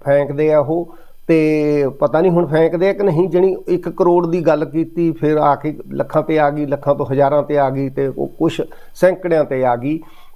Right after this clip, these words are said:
ਤੋ ਇਸ ਤਰ੍ਹਾਂ ਨਾਲ ਪ੍ਰਧਾਨ ਮੰਤਰੀ ਜੀ ਦੀਆਂ ਗੱਲਾਂ ਦਾ ਜਿਹੜਾ ਹੈ ਉਹ,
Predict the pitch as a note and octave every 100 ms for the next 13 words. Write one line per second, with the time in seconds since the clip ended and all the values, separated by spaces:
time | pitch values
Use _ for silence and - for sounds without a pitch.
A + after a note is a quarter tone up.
0 | - - E3+ - G#3 B3 - G#3 F#3+ C#3+
1 | B2+ C#3 E3+ D#3+ F3+ D3+ C3+ C3+ C#3+ C#3+
2 | C3+ B2 C3 B2 B2 A#2 A#2+ A2+ A2+ A#2+
3 | A#2+ G2 - - - - D3+ C3+ A#2+